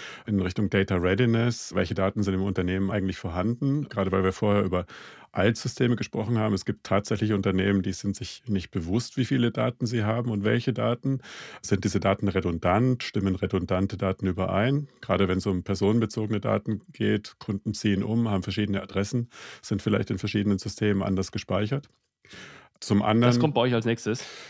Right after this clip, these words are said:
Speaker 1: Das ist schon da. Das kann man, äh,
Speaker 2: Oder ist schon
Speaker 1: zusätzlich
Speaker 2: da?
Speaker 1: zu der Plattform beziehen. Äh, zum anderen geht's aber auch darum, dass man, äh, auf diese integrierten Systeme Arbeitsabläufe definiert.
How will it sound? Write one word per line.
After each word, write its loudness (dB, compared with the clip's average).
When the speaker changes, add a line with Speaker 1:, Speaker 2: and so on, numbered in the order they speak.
Speaker 1:
Das 4
ist 0
schon 0
da. 4
Das -2
kann 0
man, -2
äh, -4
Speaker 2:
Oder 4
ist 4
schon 6
Speaker 1:
zusätzlich 4
Speaker 2:
da? -10
Speaker 1:
zu -2
der 6
Plattform 2
beziehen. 0
Äh, 0
zum -2
anderen 4
geht's 2
aber 4
auch -6
darum, 2
dass -2
man, 2
äh, -2
auf 2
diese 4
integrierten 2
Systeme 0
Arbeitsabläufe 0
definiert. -4